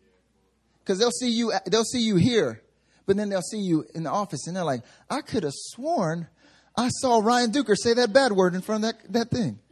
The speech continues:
I should have saw, you know, I should have sworn that I saw Pastor Diana beat up that person. You know, she was real nice on Sunday.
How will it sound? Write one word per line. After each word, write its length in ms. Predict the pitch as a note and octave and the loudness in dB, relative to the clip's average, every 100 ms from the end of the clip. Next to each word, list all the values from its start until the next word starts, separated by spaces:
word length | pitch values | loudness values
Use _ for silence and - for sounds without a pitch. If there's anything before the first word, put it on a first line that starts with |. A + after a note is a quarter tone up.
| _ _ _ _ - | _ _ _ _ -4
I 100 | - | -2
should 220 | D4+ C#4 | 2 4
have 100 | F#3 | 4
saw, 540 | - - E4+ D4 G#3 - - - - | 2 2 6 8 6 2 -6 -10 -6
you 120 | F4 | -2
know, 100 | C4 | 0
I 80 | C#4 | 0
should 160 | E4+ B3 | -2 -4
have 80 | |
sworn 500 | - D4+ F4 G#3 G#3+ - _ _ _ - | -4 0 2 2 0 -6 _ _ _ -6
that 100 | A#3 | -4
I 60 | B3 | -2
saw 240 | C4 B3 | -2 -2
Pastor 360 | B3 C4 - B3 | -2 -6 -6 -4
Diana 340 | C4+ E4+ A#3+ | -4 -2 -4
beat 200 | G3 C4+ | -2 0
up 140 | C4+ | 0
that 160 | C4+ C#4 | -2 -2
person. 400 | A4+ G#4+ - D#2+ - - - - - - - - - - C6+ - C6+ - - B4 B4 - - G5 A5 - - _ _ _ _ _ _ _ _ _ _ _ _ - | -4 -6 -8 -14 -18 -20 -20 -20 -16 -12 -10 -8 -8 -10 -10 -10 -12 -14 -16 -20 -20 -20 -20 -20 -20 -20 -20 _ _ _ _ _ _ _ _ _ _ _ _ -2
You 100 | B3+ | 2
know, 120 | E3+ | 2
she 200 | - D4+ | 2 0
was 260 | F3+ C3 | 2 0
real 320 | C3+ G#3+ C#4 A#3 | 2 6 8 8
nice 360 | D4 D#4+ - | 8 6 6
on 140 | A3 - | 0 0
Sunday. 500 | C#4 B3+ F3 A2 | 0 2 0 -2